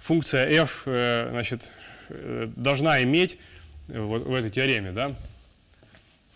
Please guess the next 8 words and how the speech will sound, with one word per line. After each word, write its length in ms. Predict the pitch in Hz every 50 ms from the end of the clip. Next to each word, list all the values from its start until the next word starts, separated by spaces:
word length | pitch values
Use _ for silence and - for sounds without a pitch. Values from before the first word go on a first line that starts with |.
| - - _ - _ _ _ _ _ _ _ - - - - - - _ _ _ _ - - - -
должна 440 | - 120 127 127 117 139 170 165 143
иметь 400 | 127 139 160 165 160 - - -
смешанные 440 | - 151 156 151 123 - 139 131 110
производные 460 | - 135 131 131 143 143 131 127 117
второго 280 | - - 139 170 208 208
порядка, 380 | - 156 143 135 113 - - 107
ну, 140 | 110 123
значит, 360 | 123 147 151 151 - 135 117